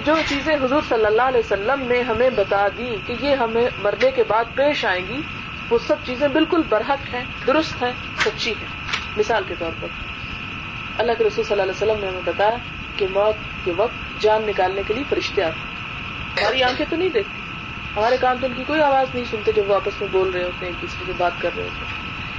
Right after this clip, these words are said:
لیکن اللہ کے رسول صلی اللہ علیہ وسلم نے ہمیں بتا دیا، لہذا ہمیں اس پر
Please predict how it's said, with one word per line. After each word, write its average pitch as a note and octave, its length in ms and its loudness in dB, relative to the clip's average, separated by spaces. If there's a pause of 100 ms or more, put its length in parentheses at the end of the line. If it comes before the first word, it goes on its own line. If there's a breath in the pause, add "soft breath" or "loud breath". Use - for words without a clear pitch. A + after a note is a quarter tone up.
(200)
لیکن C4 320 0 (220)
اللہ B3 180 2 (100)
کے C4 60 -2
رسول B3+ 240 2
صلی C#4 120 0
اللہ B3 100 4
علیہ A3+ 120 4
وسلم A3 360 0
نے C4 100 2
ہمیں A3+ 300 4
بتا G3+ 280 2
دیا، B3 260 0 (520)
لہذا B3+ 360 2
ہمیں C4 280 2
اس C4+ 160 0
پر D4 80 6